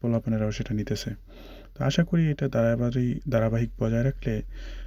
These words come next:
হ্যাঁ, আমাদের আর লর্ড শান্তর দরকার হবে না। আশা করি লিটনকে দিয়ে খুব ভালোভাবে, সুন্দরভাবে চলবে।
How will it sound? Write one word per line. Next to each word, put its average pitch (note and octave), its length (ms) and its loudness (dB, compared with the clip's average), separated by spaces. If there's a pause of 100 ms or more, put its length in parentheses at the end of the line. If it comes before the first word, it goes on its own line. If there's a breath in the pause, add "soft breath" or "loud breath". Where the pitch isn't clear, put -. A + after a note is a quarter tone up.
(160 loud breath)
হ্যাঁ, C#3 220 6
আমাদের A2 400 2
আর A2 80 4
লর্ড A2 220 2
শান্তর A2+ 300 4
দরকার G#2+ 300 2
হবে G#2+ 220 2
না। D3 100 4
আশা D#3 320 2
করি G#2+ 220 -2
লিটনকে A2 680 0
দিয়ে A2 220 0
খুব G#2 260 -2
ভালোভাবে, G#2 400 0
সুন্দরভাবে G#2 480 0
চলবে। A2 360 2